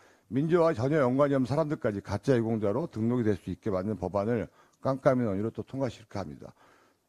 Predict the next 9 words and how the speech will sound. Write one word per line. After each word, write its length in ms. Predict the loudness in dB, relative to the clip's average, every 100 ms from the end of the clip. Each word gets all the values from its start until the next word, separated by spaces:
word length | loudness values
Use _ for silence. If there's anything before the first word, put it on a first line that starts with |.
| _ _
특별히 400 | -20 -4 0 2
더 300 | 4 2 2 -2 -14 _ -8
문제가 280 | 0 2 4
되는 240 | 2 2
것은 260 | 2 2 2
이번 240 | 4 4
법안을 280 | 4 2 2
통과한 580 | -2 0 4 4 2 0
민주당 420 | 0 2 0